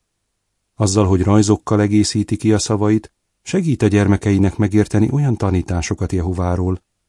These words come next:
melyeket amúgy még nem fognának fel. Ehhez hasonlóan Jehova is szemléltető eszközöket használ, hogy segítsen a földi gyermekeinek betekintést nyerni a láthatatlan valóságokba,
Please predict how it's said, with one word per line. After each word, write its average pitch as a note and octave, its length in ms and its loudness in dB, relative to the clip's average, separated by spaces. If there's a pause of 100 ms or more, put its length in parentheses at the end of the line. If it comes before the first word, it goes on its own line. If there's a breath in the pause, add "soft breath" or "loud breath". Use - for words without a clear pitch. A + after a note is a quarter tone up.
(140)
melyeket C3 400 0
amúgy A2 240 2
még F#2 180 0
nem E2+ 180 0
fognának D#2 520 -6
fel. E2 360 -10 (1400)
Ehhez C#3+ 340 0
hasonlóan G2+ 600 2
Jehova F2+ 340 0
is E2 120 -4
szemléltető F2 680 -2
eszközöket F2 520 -4
használ, F#2 340 -2
hogy F2+ 140 0
segítsen F2 520 -4
a E2 40 -2
földi F2+ 320 -2
gyermekeinek F2 680 -2
betekintést F#2 680 -4
nyerni F2+ 280 -2
a F2+ 80 -2
láthatatlan F2 680 -4
valóságokba, F2 840 -4